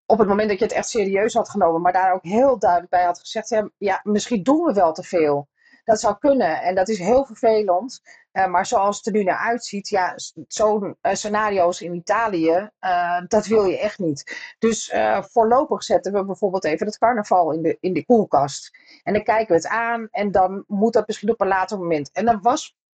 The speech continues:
wellicht wat gemor over geweest. Maar echt iedereen, eh, die ik in die tijd, eh, sprak,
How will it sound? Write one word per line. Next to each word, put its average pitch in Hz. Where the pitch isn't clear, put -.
wellicht 240
wat 185
gemor 185
over 170
geweest. 160
Maar 190
echt -
iedereen, 202
eh, 185
die 214
ik 208
in 208
die 202
tijd, 185
eh, 180
sprak, -